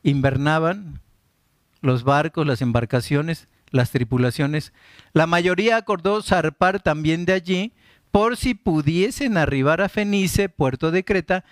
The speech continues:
que mira al nordeste y sudeste, e invernar allí. O sea, se podía navegar en la primavera, en el verano, un tanto en el otoño, pero cuando las condiciones climáticas ya eran muy adversas por la cercanía del invierno,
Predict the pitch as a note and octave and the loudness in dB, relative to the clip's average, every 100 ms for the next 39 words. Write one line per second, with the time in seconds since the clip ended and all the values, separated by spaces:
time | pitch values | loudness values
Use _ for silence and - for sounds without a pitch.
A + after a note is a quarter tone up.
0 | _ _ D#3 D#3 F#3+ G#3 G3+ E3+ D3+ D#3 | _ _ 0 2 2 2 0 0 -2 0
1 | F#3+ E3+ G#3 E3+ F3+ D3+ E3+ - G3+ G#3 | -2 -2 -4 -2 0 2 0 0 -4 -2
2 | G#3 G3 A#3 - D3+ C3 A#2+ C3 C#3+ D#3+ | 0 0 -2 -4 -2 0 -2 0 -2 -2
3 | A3 _ _ _ _ A#2+ G#2+ - G#2+ - | -8 _ _ _ _ -2 -2 -6 -10 -10
4 | - _ _ _ _ _ _ _ _ - | -10 _ _ _ _ _ _ _ _ -4
5 | C3+ E3+ D#3 D3+ D#3 C3+ - D3 D3 G#3 | 0 2 0 -2 -4 -4 -2 0 0 0
6 | A3+ A3 G3+ F#3 F3+ F#3+ G#3 _ _ - | 0 0 0 2 2 0 -2 _ _ -2
7 | C#3 C#3 C3 C#3 D3 D#3+ G3+ A3 G#3+ G3+ | 0 0 -2 -2 0 0 2 2 0 -2
8 | G#3 _ _ D#3+ C#3 C#3+ D3+ E3 G3+ G3+ | -6 _ _ -2 0 0 0 2 0 0
9 | G#3 G#3 A3+ A3+ A#3+ B3 A#3 G3+ E3+ C#3+ | -2 -2 -2 0 0 0 -2 0 0 0
10 | C#3+ - G#3 A3+ A#3+ C#4 _ _ _ - | 0 0 0 0 -4 -4 _ _ _ 0
11 | D#3+ D#3+ F3 E3 D#3+ D#3 C#3+ D3+ D3 C#3 | 0 0 0 0 2 0 0 -4 -2 -2
12 | - A#3+ C#4+ - G3+ F3+ F#3 F#3 F3 E3 | 0 0 -2 0 0 0 -2 -2 -2 0
13 | E3 E3 D#3+ E3 D#3+ D3 D#3+ D3+ D3+ - | 2 0 0 0 0 0 -2 -2 -4 -2
14 | E3+ F#3+ F#3+ D3+ C3+ C3+ D#3 D3 C#3 D3 | -2 0 0 -2 -2 0 0 0 0 0
15 | G#3 A3+ A#3 | 0 0 -6